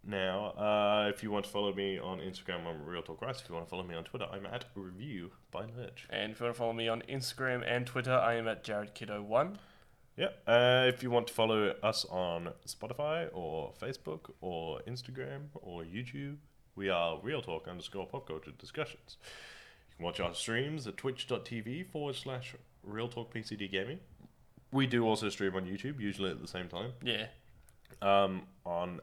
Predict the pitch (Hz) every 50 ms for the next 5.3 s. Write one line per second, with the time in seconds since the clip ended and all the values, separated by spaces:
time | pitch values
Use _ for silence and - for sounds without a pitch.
0 | - - 85 90 92 90 - 92 90 87 82 - 82 - 82 78 - - 87 85
1 | 80 - 80 80 80 80 82 80 78 78 76 73 - _ _ _ _ _ _ _
2 | _ _ _ _ 82 80 78 78 82 82 80 82 80 78 78 78 73 78 73 73
3 | - - - - - 76 76 73 71 69 69 73 - - - 78 73 71 - -
4 | - - - - - - 69 69 71 73 76 73 73 73 73 69 71 78 78 73
5 | - - 76 73 69